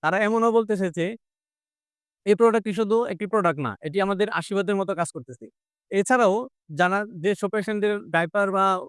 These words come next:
ক্যাথেটার করানোর পর প্রয়োজন পড়ে, তাদের জন্য অনেক বেশি হেল্পফুল এই প্রোডাক্টটি। কারণ সম্পূর্ণ বাহ্যিক ব্যবহার হওয়ায় এ-, এটা ব্যবহার করলে কোনো সাইড ইফেক্ট নেই। এই প্রোডাক্টগুলো আমরা সারা বাংলাদেশে হোম ডেলিভারি দিয়ে থাকি।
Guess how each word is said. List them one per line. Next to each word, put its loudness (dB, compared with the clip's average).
ক্যাথেটার 2
করানোর 2
পর 2
প্রয়োজন 0
পড়ে, 2
তাদের 2
জন্য -2
অনেক 0
বেশি -4
হেল্পফুল -2
এই 0
প্রোডাক্টটি। -2
কারণ 0
সম্পূর্ণ 0
বাহ্যিক 0
ব্যবহার 2
হওয়ায় 0
এ-, -2
এটা -4
ব্যবহার 2
করলে 0
কোনো 0
সাইড 0
ইফেক্ট -2
নেই। -8
এই -2
প্রোডাক্টগুলো 2
আমরা 0
সারা 0
বাংলাদেশে -2
হোম -2
ডেলিভারি 0
দিয়ে 2
থাকি। -2